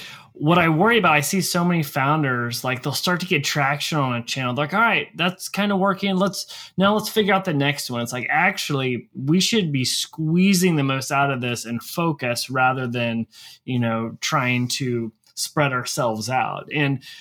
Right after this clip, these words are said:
I think especially from a performance marketing standpoint, like, Facebook, Instagram, Google is, is where I'm wanting to put most of the money with heavy emphasis on Facebook and Instagram. I mean, the only, like,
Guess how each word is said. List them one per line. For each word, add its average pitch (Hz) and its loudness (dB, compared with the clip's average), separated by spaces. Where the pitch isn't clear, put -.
I 151 0
think 202 4
especially 185 0
from 151 0
a 131 0
performance 135 -4
marketing 127 -2
standpoint, 113 -4
like, 113 -6
Facebook, 139 -4
Instagram, 120 -4
Google 120 -2
is, 120 -4
is 127 -4
where 127 -2
I'm 120 0
wanting 120 0
to 113 -8
put 127 -6
most 120 -4
of 127 -2
the 120 0
money 113 -2
with 113 -8
heavy 131 -2
emphasis 123 -2
on 123 -4
Facebook 127 -8
and 117 -4
Instagram. 190 -6
I 151 2
mean, 180 4
the 185 4
only, 208 4
like, 135 -2